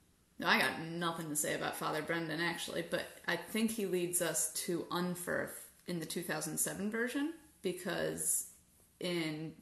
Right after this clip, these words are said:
the two thousand seven version, Beowulf, we have the character Unferth,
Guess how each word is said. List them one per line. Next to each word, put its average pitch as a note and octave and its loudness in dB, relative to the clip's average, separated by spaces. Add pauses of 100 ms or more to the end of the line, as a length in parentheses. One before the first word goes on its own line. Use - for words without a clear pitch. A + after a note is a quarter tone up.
(360)
the - -6
two A3 2
thousand D#3+ 0
seven G#3+ 2
version, D3 -4 (600)
Beowulf, C#3+ 2 (600)
we F3 0
have E3 -2
the E3+ -4
character F3+ 2
Unferth, D#3+ -2